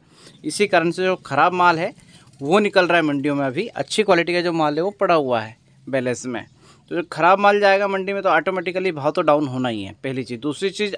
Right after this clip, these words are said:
आप आवक बढ़ा देते हो, उस कारण से भाव, सबसे महत्वपूर्ण बात है आवक कम रखेंगे तो भाव ऑटोमेटिकली बढ़ जाएगा। अभी आवक जैसे उन्नीस हज़ार, अठारह हज़ार है ये,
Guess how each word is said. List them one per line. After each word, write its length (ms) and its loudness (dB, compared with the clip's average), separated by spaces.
आप 200 2
आवक 260 4
बढ़ा 220 4
देते 280 -4
हो, 60 -8
उस 160 -14
कारण 240 -2
से 160 -4
भाव, 240 0
सबसे 300 -2
महत्वपूर्ण 440 0
बात 240 2
है 60 2
आवक 300 2
कम 140 0
रखेंगे 460 -2
तो 160 -6
भाव 180 2
ऑटोमेटिकली 640 -2
बढ़ 160 -2
जाएगा। 320 -4
अभी 160 0
आवक 260 4
जैसे 220 -6
उन्नीस 360 0
हज़ार, 220 4
अठारह 300 2
हज़ार 240 4
है 100 -2
ये, 140 -4